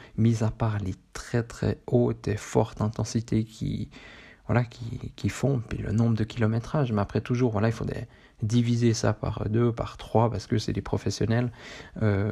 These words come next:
malgré ça, ils ont aussi une variété d'entraînement, euh, énorme. C'est comme une salade de fruits avec un seul fruit, finalement, c'est pas une salade. Donc, euh, voilà. Si vous voulez faire une bonne salade de fruits, il faudra plusieurs fruits, et puis idéalement aussi des fruits que vous aimez.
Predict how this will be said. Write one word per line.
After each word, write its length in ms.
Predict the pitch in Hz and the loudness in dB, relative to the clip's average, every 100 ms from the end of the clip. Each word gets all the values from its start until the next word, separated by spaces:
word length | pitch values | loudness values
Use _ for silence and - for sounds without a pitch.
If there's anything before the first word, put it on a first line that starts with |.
| - - | -2 2
malgré 380 | 113 117 117 | 2 2 2
ça, 240 | 110 - 117 | 0 0 0
ils 160 | 107 | 0
ont 160 | 101 98 | -2 -4
aussi 260 | 107 - 104 | -6 -2 0
une 140 | 101 | 0
variété 540 | 101 110 110 - 110 | 0 0 -2 0 0
d'entraînement, 640 | 107 101 - 107 107 107 98 | 0 -2 -2 -2 0 0 -2
euh, 120 | - - | -4 -2
énorme. 440 | 113 113 117 110 110 - - - | 2 4 4 0 -4 -8 -20 -12
C'est 120 | - | 4
comme 180 | 120 120 | 6 6
une 120 | 117 | 2
salade 340 | - 113 113 | 4 4 4
de 120 | 117 107 | 4 2
fruits 240 | - 120 | 2 4
avec 240 | 107 104 | 4 2
un 80 | 107 | -2
seul 180 | - 110 | 0 0
fruit, 300 | - - 117 | 0 0 0
finalement, 400 | 113 107 117 110 | 0 -2 -2 -2
c'est 100 | 110 | -2
pas 140 | - | -4
une 80 | 104 | -4
salade. 400 | 107 - 117 113 120 | -4 -4 -2 -4 -6
Donc, 220 | 110 - | -8 -4
euh, 80 | 101 104 _ _ - | -4 -6 _ _ -2
voilà. 160 | 107 92 - - - | 0 0 -8 -18 -2
Si 100 | 117 | 2
vous 40 | |
voulez 100 | 113 | 4
faire 140 | 110 | 4
une 80 | 113 | 4
bonne 140 | 117 117 | 2 2
salade 280 | 110 107 | 2 2
de 80 | 107 | 2
fruits, 200 | 110 131 | 0 -2
il 20 | |
faudra 220 | - 113 104 | -2 -2 0
plusieurs 320 | 120 117 - | 0 0 -2
fruits, 260 | - 170 - - - - | -2 -2 -2 -14 -16 -4
et 100 | 113 | -4
puis 180 | - 113 | 0 0
idéalement 420 | 113 113 117 160 | 4 4 4 2
aussi 200 | 131 - | 0 0
des 140 | 117 110 | 2 0
fruits 280 | - 143 | 2 0
que 120 | 143 123 | 2 2
vous 280 | 120 117 | 2 2
aimez. 300 | 110 104 117 | 2 2 0